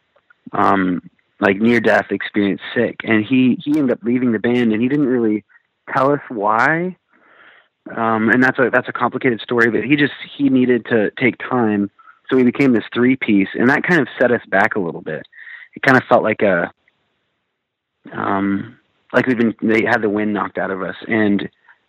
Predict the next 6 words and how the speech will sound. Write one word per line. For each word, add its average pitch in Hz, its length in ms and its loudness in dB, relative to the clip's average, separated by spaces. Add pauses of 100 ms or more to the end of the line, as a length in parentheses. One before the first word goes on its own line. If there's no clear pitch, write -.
I 113 80 0
remember 113 640 2 (1500)
I 113 120 -2
had 117 120 0
been, 104 360 -4 (1000)
um, 104 420 -6